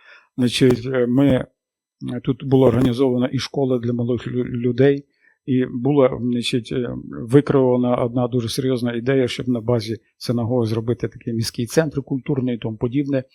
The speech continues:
Е, значить, на жаль, бо це мало бути все з грішми реальними, на жаль, значить, управлялася ця програма з Києва,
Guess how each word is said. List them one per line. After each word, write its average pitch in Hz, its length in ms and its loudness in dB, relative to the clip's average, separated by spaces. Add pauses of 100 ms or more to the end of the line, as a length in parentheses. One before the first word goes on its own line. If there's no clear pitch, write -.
(580)
Е, 123 280 4
значить, 127 460 -2
на 131 160 2
жаль, 165 300 4 (800)
бо 135 120 4
це 180 160 6
мало 160 220 6
бути 151 220 2
все 139 200 2
з 120 100 2
грішми 131 420 2
реальними, 135 640 4 (220)
на 127 200 0
жаль, 156 400 2
значить, 131 480 0
управлялася 135 720 2
ця 123 480 0
програма 123 440 0
з - 100 -6
Києва, 143 460 0